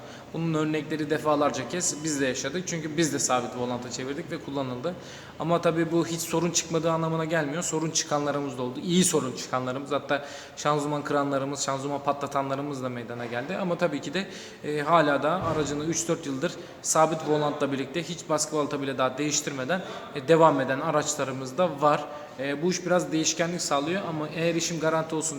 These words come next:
diyorsanız oynar göbek volanta, oynar göbek volant tercih edin. Abdullah Ustam geldi beni burada bastı dedi, içeride çalışıyoruz, zebil gibi iş var, sen burada video çekiyorsun.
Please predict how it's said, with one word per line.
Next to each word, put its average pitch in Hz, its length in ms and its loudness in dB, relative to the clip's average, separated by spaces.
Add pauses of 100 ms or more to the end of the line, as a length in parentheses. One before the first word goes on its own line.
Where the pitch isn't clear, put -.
diyorsanız 165 460 -2 (300)
oynar 170 240 0
göbek 135 380 -2
volanta, - 680 2 (160)
oynar 165 280 6
göbek 147 340 4
volant 160 360 6
tercih 147 420 4
edin. 147 280 -2 (400)
Abdullah 190 280 0
Ustam 185 300 0
geldi 180 260 4
beni 160 200 0
burada 143 260 0
bastı 143 360 2
dedi, 139 100 -2
içeride 143 340 0
çalışıyoruz, 147 500 0
zebil 139 220 -2
gibi 131 200 -4
iş 180 240 2
var, 165 100 2
sen 208 300 4
burada 180 240 2
video 175 160 2
çekiyorsun. 143 520 -2